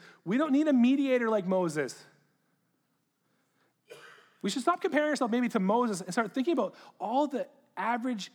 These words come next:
everyday Israelites at that time. How were they related to the glory of God? Well, they didn't get to go in the cleft of the rock. They couldn't even stand to see the guy who saw the glory. They didn't get to taste the glory.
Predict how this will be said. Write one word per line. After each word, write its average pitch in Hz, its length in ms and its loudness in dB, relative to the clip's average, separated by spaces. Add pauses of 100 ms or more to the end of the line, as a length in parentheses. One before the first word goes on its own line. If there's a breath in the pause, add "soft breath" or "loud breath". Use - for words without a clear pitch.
everyday 233 540 -4 (120)
Israelites 165 560 -2
at 131 80 -14
that 120 160 -10
time. 117 320 -8 (1120)
How 311 200 0
were 359 80 0
they 277 160 0
related 208 240 0
to 175 80 -2
the 160 80 -6
glory 156 240 -2
of 139 100 -6
God? 127 280 -2 (1600)
Well, 160 260 -2
they 160 140 -4
didn't 190 240 -2
get 214 160 -6
to 190 60 -8
go 196 140 -2
in 190 40 0
the 180 80 -4
cleft 180 260 -4
of 151 60 -6
the 139 80 -4
rock. 170 320 -2 (200 loud breath)
They 254 160 2
couldn't 247 220 2
even 214 140 0
stand 214 340 -2
to 190 60 -2
see - 200 -10
the 190 100 -2
guy 185 220 0
who 175 100 -4
saw 240 320 0
the 196 100 -4
glory. 135 340 -4 (1600)
They 220 100 0
didn't 285 140 0
get 277 100 -6
to 214 60 -16
taste 269 360 -4
the 247 80 -4
glory. 165 460 -4